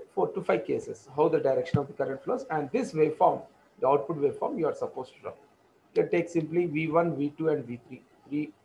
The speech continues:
output, uh, voltages which are displaced by an angle one twenty degrees. Three two right now. Next, three four, you can see.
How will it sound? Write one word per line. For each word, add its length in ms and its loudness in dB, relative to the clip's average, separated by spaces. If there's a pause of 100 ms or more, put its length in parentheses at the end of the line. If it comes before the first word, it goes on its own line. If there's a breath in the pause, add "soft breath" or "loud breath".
(680)
output, 400 -2
uh, 240 0 (420)
voltages 480 -2
which 160 -4
are 100 2
displaced 380 -2
by 80 2
an 60 0
angle 280 -2 (100)
one 140 -6
twenty 280 -10
degrees. 140 -20 (1700)
Three 240 -6
two 200 -2 (160)
right 280 -4
now. 140 -6 (3000)
Next, 320 -10 (120)
three 200 0
four, 360 -2 (340)
you 60 -12
can 100 -12
see. 160 -14